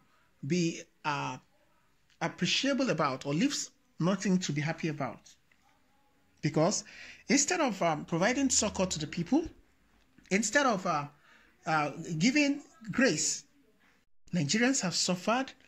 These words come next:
without a government feeling or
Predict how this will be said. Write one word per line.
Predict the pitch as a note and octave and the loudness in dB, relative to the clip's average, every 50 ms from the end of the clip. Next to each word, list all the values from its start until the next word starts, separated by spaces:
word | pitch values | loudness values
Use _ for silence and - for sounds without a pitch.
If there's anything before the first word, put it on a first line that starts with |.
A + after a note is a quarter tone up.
| _ _ _ _ _ _ _ _ _ _ _ _ _ _ _ _ _ _ _ _ _ _ _ - | _ _ _ _ _ _ _ _ _ _ _ _ _ _ _ _ _ _ _ _ _ _ _ -4
without | D#3 D#3+ D#3 - A#3 A3+ B3 B3+ B3 - - - _ _ _ _ _ _ _ - | -2 -2 0 2 2 4 4 4 2 0 -6 -8 _ _ _ _ _ _ _ -8
a | D#3+ | -6
government | C#3 F#3 G3 F#3+ F#3+ F3+ D#3+ C3+ C#3 C#3+ C#3+ - - - _ _ _ | -2 -2 0 0 0 0 0 -2 -2 -4 -6 -10 -16 -18 _ _ _
feeling | - - - - G#3+ G#3 G3+ G#3 G#3+ A3 A3+ - - | -20 -10 -2 0 0 2 2 2 0 0 -2 -4 -6
or | D#3 D#3 D#3+ F#3 | -6 -6 -6 -8